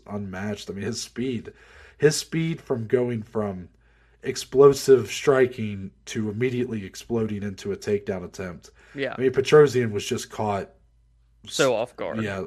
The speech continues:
Speaker 1: every time. And I think that's a big weakness for Petrosian moving forward. It seems the, the book is there on how to beat this guy.
Speaker 2: Yeah.
Speaker 1: And for him, he's thirty-five years old.
Speaker 2: Oh, is he? I didn't
Speaker 1: Yeah,
Speaker 2: even realize
Speaker 1: I
Speaker 2: that
Speaker 1: don't,
Speaker 2: tonight.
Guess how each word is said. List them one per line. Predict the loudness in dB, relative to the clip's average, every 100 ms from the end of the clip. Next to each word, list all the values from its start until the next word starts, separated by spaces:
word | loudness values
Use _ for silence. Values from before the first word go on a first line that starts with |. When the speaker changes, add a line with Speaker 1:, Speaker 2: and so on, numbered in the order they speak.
| -8
Speaker 1:
every | -4 -4 -4 -6
time. | -8 -8 -12 _ _ _ _ _ -20 _ _ _ -2
And | 4
I | 6
think | 6 6
that's | 6 6
a |
big | 8 8
weakness | 8 0 0 -6
for | -6
Petrosian | -6 -6 -4 -4 -4 -8
moving | -8 -10 -10
forward. | -4 -2 0 -2
It | -6
seems | -6 -6 -8 -10 -6
the, | -6
the | -4 -10
book | 0 0 0 -6
is | -8
there | -4 -2 -2 -4
on | -6
how | -8 -8 -8
to | -8 -8 -10 -14 _ _ _ _ -8
beat | -8 -6
this | -12 -12
guy. | -12 -10 -12 -16 _ -20 -14
Speaker 2:
Yeah. | -2
Speaker 1:
And | 2
for | 4
him, | 10 8 8
he's | -2 -6
thirty-five | -8 -6 -4 -4 -2 -2 0
years | -2 -4 -4
old. | -2 -2 -4 -8 _ _ -18
Speaker 2:
Oh, | -12 -4
is | -4 -4 -6
he? | -6
I | -6
didn't | -6 -4
Speaker 1:
Yeah, | -2
Speaker 2:
even | -2
realize | 0 2 2
Speaker 1:
I |
Speaker 2:
that | 4
Speaker 1:
don't, | 4 6 4 0 -8
Speaker 2:
tonight. | -16